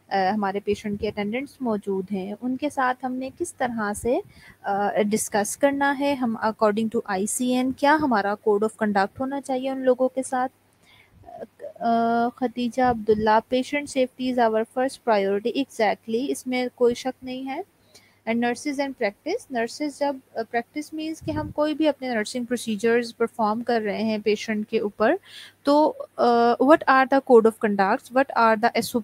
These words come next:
Ps which we should follow, nurses and society। Nursing, uh, as a profession, what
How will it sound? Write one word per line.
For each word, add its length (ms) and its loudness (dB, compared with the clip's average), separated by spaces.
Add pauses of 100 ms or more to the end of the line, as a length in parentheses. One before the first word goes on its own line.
Ps 260 2
which 240 -4
we 160 2
should 180 -2 (160)
follow, 360 2 (460)
nurses 540 0
and 160 -2
society। 760 -2 (1040)
Nursing, 540 2 (360)
uh, 520 0 (760)
as 220 4
a 120 4 (100)
profession, 680 -2 (680)
what 160 6